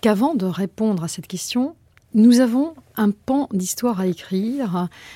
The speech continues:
qui est le suivant. Je pense qu'on a très souvent cherché la symbolisation dans les pages des livres. Or, le travail mathématique a nécessité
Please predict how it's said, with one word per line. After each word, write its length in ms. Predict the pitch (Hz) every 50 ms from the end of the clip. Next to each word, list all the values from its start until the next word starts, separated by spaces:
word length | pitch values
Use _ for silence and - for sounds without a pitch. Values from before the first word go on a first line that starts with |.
| - _
qui 140 | - - 240
est 20 |
le 60 | 233
suivant. 360 | - - 190 170 160 180 214 220
Je 180 | 220 160 180 226
pense 360 | 226 - 277 285 339 330 -
qu'on 180 | - - 214 202
a 80 | 185
très 200 | 185 - - -
souvent 520 | 247 - - - 196 180 180 175 180 226 - - - - - - - _
cherché 760 | - - - - 277 262 - - - - 226 220 214 202 202 226 - _ -
la 140 | 190 196 196
symbolisation 880 | - 240 220 196 196 180 175 180 175 175 - - - 214 220 240 311 - _ _ _ _ _ _ _ -
dans 340 | 175 175 185 233 262 294 -
les 160 | 254 185 190
pages 400 | - - 214 226 240 240 190 156
des 100 | 160 180
livres. 500 | 170 160 160 147 156 156 156 160 - 180 170 156 - _ _ _ _ _ - -
Or, 720 | - 233 240 254 294 349 339 285 214 170 165 170 170 170 - - - - - - - _ _ _ _
le 300 | - 233 196 208 208 196
travail 400 | - - - - 247 247 285 269
mathématique 640 | 226 202 185 - 190 170 175 - - - 285 285 -
a 80 | 185 180
nécessité 880 | 185 202 190 - - 208 - - 202 190 - - 214 214 208 196 180